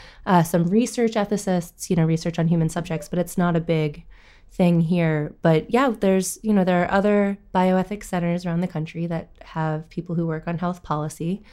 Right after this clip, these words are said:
Um, Johns Hopkins and Baylor come to mind as two that are sort of leading the way.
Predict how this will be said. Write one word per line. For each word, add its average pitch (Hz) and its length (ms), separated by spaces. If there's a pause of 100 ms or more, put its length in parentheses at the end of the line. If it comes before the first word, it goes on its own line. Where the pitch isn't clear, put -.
(520)
Um, 156 520
Johns 160 240
Hopkins 156 760
and 151 240
Baylor 151 340
come 156 220
to 156 100
mind 151 240
as 151 120
two 151 180
that 147 120
are 151 80
sort 151 200
of 160 120
leading 160 240
the 160 80
way. 156 300